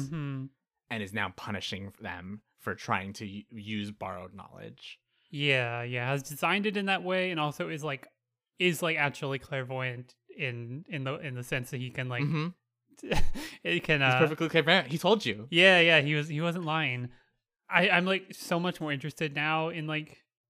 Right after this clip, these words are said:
Speaker 1: well, this and the la-, in the last, uh, one with the Q team. Um, like, between these two, I'm, like, actually finally, like, "Okay, yeah, what the fuck is Zero doing? Like, what's, what's he
Speaker 2: Mm-hmm.
Speaker 1: up to? What is, what is this Guess Death game?" 'Cause it's not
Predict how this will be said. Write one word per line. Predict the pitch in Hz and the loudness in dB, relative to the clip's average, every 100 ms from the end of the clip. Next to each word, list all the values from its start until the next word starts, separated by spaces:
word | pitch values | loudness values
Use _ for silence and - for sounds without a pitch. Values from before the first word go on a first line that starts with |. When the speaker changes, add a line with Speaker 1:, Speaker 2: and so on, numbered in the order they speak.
| _ 370 | _ -6
Speaker 1:
well, | 175 | 4
this | 240 240 | 4 4
and | 190 170 | 2 0
the | 156 | 0
la-, | 143 | 0
in | 151 | 0
the | 139 | -2
last, | 135 127 - - - | -2 -4 -6 -14 -10
uh, | 123 120 123 156 165 _ | -8 -8 -10 -14 -16 _
one | 139 131 127 | -8 -8 -8
with | - - | -14 -6
the | 131 127 127 - | -4 -4 -6 -8
Q | 139 | -10
team. | 123 139 120 120 139 _ _ | -8 -10 -10 -10 -12 _ _
Um, | 160 139 180 175 - _ | -14 -14 -14 -16 -18 _
like, | - 123 | -10 -8
between | 135 202 190 | -2 0 2
these | 175 - | 0 0
two, | 160 | 0
I'm, | 147 | 0
like, | 139 131 - | -2 -4 0
actually | 135 123 - 139 | 0 0 -4 -6
finally, | 147 139 139 | -4 -4 -4
like, | 135 127 - _ _ _ _ 208 | -4 -4 -8 _ _ _ _ 0
"Okay, | 208 254 | 4 6
yeah, | 240 | 6
what | 170 208 | 4 0
the | 254 | 0
fuck | 294 294 | 2 4
is | 254 156 | 2 0
Zero | 185 214 | 0 0
doing? | 139 131 120 117 127 - | 0 -2 -4 -8 -12 -10
Like, | 147 - _ | -12 -12 _
what's, | 202 214 - | -2 0 -4
what's | 190 208 | 0 2
he | - 214 | 4 4
Speaker 2:
Mm-hmm. | 147 | 4
Speaker 1:
up | 135 | 2
to? | 143 120 | -6 -4
What | 127 185 | -2 0
is, | 202 - - - | 0 -2 -12 2
what | 202 | 4
is | 247 | 6
this | 247 220 | 2 2
Guess | - 196 - | 4 4 4
Death | 190 185 | 0 0
game?" | 143 123 | -4 -2
'Cause | 139 135 | -4 -4
it's | - 143 | -6 -6
not | 151 190 226 226 | 0 2 2 2